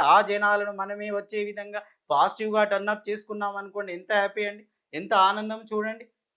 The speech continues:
So అంటే నెగిటివ్ కట్ అవుతుంది. ఒక వ్యక్తి లీడర్ ఉన్నాడు, రోజు పది మంది అతని దగ్గరికి వస్తూ ఉంటే ఆ ఇంట్లో ఉన్న నెగిటివ్ కట్ అవుతుంది స్వామి. అప్పుడు అతని హోదా పెరుగుతుంది, జనాలు పెరుగుతూ ఉంటారు. కొంతమంది లీడర్స్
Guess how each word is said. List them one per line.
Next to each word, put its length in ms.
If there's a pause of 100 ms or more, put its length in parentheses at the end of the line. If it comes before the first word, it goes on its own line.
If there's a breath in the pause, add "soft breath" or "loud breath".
So 100
అంటే 220
నెగిటివ్ 360
కట్ 160
అవుతుంది. 380
ఒక 180
వ్యక్తి 300
లీడర్ 340
ఉన్నాడు, 260 (240 soft breath)
రోజు 280
పది 220
మంది 220
అతని 260
దగ్గరికి 280
వస్తూ 260
ఉంటే 260 (260 loud breath)
ఆ 140
ఇంట్లో 260
ఉన్న 180
నెగిటివ్ 340
కట్ 180
అవుతుంది 340
స్వామి. 320 (760)
అప్పుడు 240
అతని 280
హోదా 300
పెరుగుతుంది, 500 (280)
జనాలు 360
పెరుగుతూ 380
ఉంటారు. 320
కొంతమంది 480
లీడర్స్ 440